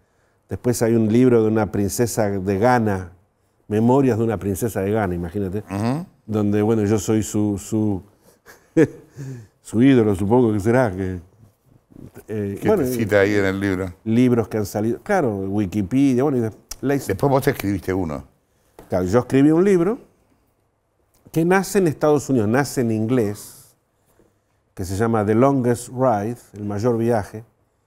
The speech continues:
Speaker 1: que firma Antonio Banderas, eh, Mohammad Ali, que yo había conocido, eh,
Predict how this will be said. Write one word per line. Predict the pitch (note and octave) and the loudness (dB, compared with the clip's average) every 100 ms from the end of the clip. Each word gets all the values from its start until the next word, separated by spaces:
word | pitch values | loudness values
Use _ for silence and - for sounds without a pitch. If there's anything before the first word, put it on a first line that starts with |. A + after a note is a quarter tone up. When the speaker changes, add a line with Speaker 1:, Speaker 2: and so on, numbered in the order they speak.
| _ _ _ | _ _ _
Speaker 1:
que | C3+ | -2
firma | B2+ - F#3+ D#3+ A#2 A#2 G2 | 0 2 4 4 2 0 -2
Antonio | G#2+ G2+ B2 B2+ | -2 0 2 4
Banderas, | C#3 D3 D3+ D3 D3 C#3+ - _ _ _ _ _ _ _ _ _ _ G#2+ | 4 4 4 4 0 -4 -16 _ _ _ _ _ _ _ _ _ _ -10
eh, | G2+ F#2+ | -8 -8
Mohammad | G#2+ B2 B2 D3+ C#3+ C3+ C3+ | 0 2 2 2 4 4 4
Ali, | E3 D3 | 4 2
que | - A2 | 0 2
yo | C#3 | 4
había | C#3+ A#2+ | 4 2
conocido, | B2 B2 F#3+ C#3+ A2+ A#2+ _ _ - | 0 0 2 2 0 -6 _ _ -12
eh, | G#2 G2 F2+ | -10 -8 -10